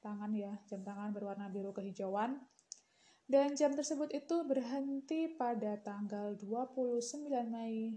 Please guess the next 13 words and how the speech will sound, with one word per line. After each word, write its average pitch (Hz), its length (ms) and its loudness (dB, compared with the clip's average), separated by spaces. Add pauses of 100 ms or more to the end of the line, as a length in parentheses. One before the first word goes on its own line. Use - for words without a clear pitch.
(140)
pukul 202 560 -6
dua 233 320 0
belas 202 400 -4 (240)
tiga 185 240 -8
puluh 180 400 -6 (320)
siang. - 480 -8 (720)
Itu 254 160 2
berarti 302 800 4 (480)
sekitar, 285 720 0
eh, 214 160 -2
sorry, 220 320 0
se-, - 240 -6
eh, 220 320 4